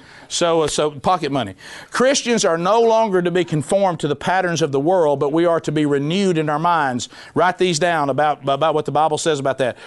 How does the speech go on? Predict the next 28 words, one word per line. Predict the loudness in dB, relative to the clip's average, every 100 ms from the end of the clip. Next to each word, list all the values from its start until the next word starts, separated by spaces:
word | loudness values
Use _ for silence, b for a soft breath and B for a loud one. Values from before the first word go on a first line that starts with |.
| B
We | 2
are | 2
not | 2 2 2 2 -2
to | -4
conform | -2 -4 0 0 0 0 -2 -6 B B
to | -4
the | -4
patterns | -2 0 2 2 0
of | 0
the | 0
world. | 2 2 2 2
We're | 0
to | 0 -2
be | 0
renewed | 0 0 0 0 0 2
in | 0
our | 2 0
minds. | 2 2 4 2 0 0 -2 -4 B B -2
Romans | 0 2 0 -2 -4
twelve, | 0 2 4 2 0
write | -2 -2
this | -2
down, | -2 -2 0
one | -2 -2
through | 0 0
two. | 2 2 2 0 -4 _ B B B
Ephesians | -6 0 2 2 0 -2
four, | -4 0 4 4 4 -2